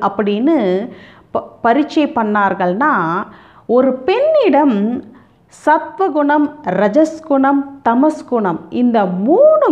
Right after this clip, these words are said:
குணங்களும் மேல் நோக்கி இருக்கும் போது தான் அந்த பெண் சர்வலங்கார பூஷிதியாய்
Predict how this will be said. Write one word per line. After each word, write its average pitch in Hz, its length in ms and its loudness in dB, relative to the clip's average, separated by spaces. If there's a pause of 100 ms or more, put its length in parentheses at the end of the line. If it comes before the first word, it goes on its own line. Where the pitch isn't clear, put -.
குணங்களும் 277 600 2 (280)
மேல் 370 400 2
நோக்கி 254 360 -2 (180)
இருக்கும் 226 400 -4
போது 190 220 -4 (100)
தான் 269 200 0 (360)
அந்த 220 280 2 (240)
பெண் 381 240 0 (200)
சர்வலங்கார 247 1120 2 (160)
பூஷிதியாய் 240 880 -2